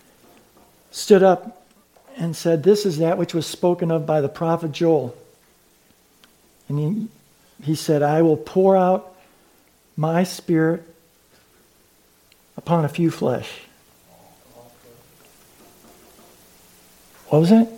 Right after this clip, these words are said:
All. All? Well, how many is all? It is, isn't it?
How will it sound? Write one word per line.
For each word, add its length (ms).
All. 400
All? 560
Well, 100
how 120
many 260
is 160
all? 280
It 100
is, 400
isn't 220
it? 120